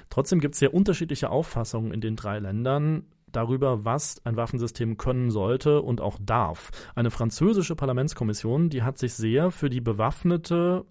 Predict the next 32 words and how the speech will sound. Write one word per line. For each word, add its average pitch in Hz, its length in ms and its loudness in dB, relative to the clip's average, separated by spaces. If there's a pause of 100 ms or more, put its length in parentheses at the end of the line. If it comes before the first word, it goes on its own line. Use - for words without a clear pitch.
autonome 135 720 2
Drohne 123 400 4
ausgesprochen, 110 680 -2
um 151 380 0
den - 260 -2
Anschluss 131 420 0
nicht 104 200 -6
zu 107 80 -4
verlieren 110 360 0
an 104 120 -2
andere 143 340 0
Staaten, 127 460 0
die 123 140 -6
gleiche 113 360 0
Systeme 95 500 -6
entwickeln. 101 640 -2 (240)
Stichwort 113 580 -2 (140)
Technologieführerschaft 113 1600 -4
beziehungsweise 104 580 -6
Technologiekompetenz. 107 1300 -4 (1300)
In 139 60 2
Deutschland 156 300 6
gibt 165 160 -4
es 147 100 2
so 143 120 4
ein 131 340 4
Bekenntnis 135 560 0
im 123 180 0 (200)
politischen 120 460 0
Raum 107 300 0
bisher 113 340 -2
nicht. 139 460 2